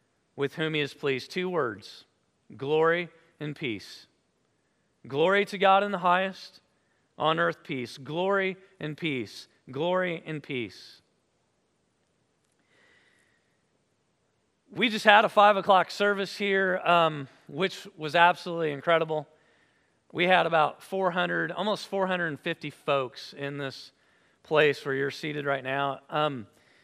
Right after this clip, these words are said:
and a lot of you know the five o'clock is really our family service. It's filled with, um, kids that we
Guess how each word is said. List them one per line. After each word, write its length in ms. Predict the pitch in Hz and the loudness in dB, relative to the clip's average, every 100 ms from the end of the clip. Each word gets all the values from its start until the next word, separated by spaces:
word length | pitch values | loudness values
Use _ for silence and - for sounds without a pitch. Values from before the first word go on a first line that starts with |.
| _ _ _ _ - | _ _ _ _ -2
and 80 | 185 | 2
a 60 | |
lot 240 | 208 277 294 | 6 6 6
of 100 | 240 | 4
you 140 | 233 | 2
know 240 | 226 233 | 4 4
the 80 | 208 | 4
five 280 | - 214 233 | 6 6 6
o'clock 520 | 214 202 185 175 170 | 4 6 6 6 2
is 420 | 190 185 185 151 | -2 -2 -2 -4
really 240 | 165 196 190 | 0 4 4
our 120 | 170 | 4
family 440 | - 190 196 185 | 2 -2 0 -4
service. 560 | 165 - 185 175 175 - | -4 -4 -2 -2 -6 -8
It's 140 | 147 - | -14 -4
filled 340 | 180 175 170 | 0 0 0
with, 300 | 151 151 139 - - | 2 2 0 -10 -6
um, 320 | 151 143 123 | 0 0 -2
kids 540 | - - 185 190 160 - | -6 0 2 0 -4 -8
that 120 | 143 | -6
we 300 | 147 160 | -4 -6